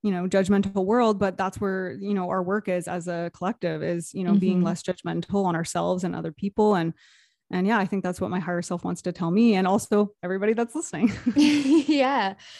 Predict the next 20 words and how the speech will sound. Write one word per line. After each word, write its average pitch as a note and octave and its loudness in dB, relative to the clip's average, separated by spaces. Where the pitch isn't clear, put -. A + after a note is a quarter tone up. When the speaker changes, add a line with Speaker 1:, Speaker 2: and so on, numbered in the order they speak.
Speaker 2:
And A#3+ 0
also B3+ 0
for A3+ -8
you A3 2
as A3 2
a G#3 -2
reflector, A3 -4
identity A3 -2
is A3 0
just G#3 -4
a A3 -2
big G#3 0
part A3 -2
of G3+ -2
your G3 0
whole G#3 -4
journey G3 -4
here. F#3 -10
Your G3+ -2
whole G#3 -2